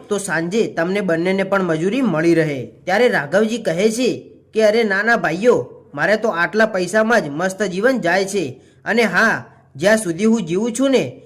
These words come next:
ત્યાં સુધી મારી પત્ની સોનબાઈને ક્યારેય પણ કાળી મજૂરી કરવા નહીં દઉં. અને આમ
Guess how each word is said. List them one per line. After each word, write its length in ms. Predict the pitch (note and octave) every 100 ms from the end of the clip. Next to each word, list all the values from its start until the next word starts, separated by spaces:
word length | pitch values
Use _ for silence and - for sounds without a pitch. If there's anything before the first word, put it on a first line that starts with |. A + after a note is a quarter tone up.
| - _
ત્યાં 200 | G3+ G#3
સુધી 260 | F3 F3+
મારી 280 | G#3 F3 G3+
પત્ની 340 | - F#3+ G#3+
સોનબાઈને 640 | G3+ F3+ F#3 G3 A3+ A#3 E3 B2 - _
ક્યારેય 280 | F3 F3 G#3
પણ 220 | G#3 G#3+
કાળી 300 | G3 E3 F3+
મજૂરી 420 | G3 E3 D#3+ F#3+ G#3
કરવા 360 | F3 E3+ B3
નહીં 280 | A3 D#3 E3
દઉં. 180 | D#3+ D3 A#2+ - -
અને 200 | G3 A#3+
આમ 260 | G3+ B3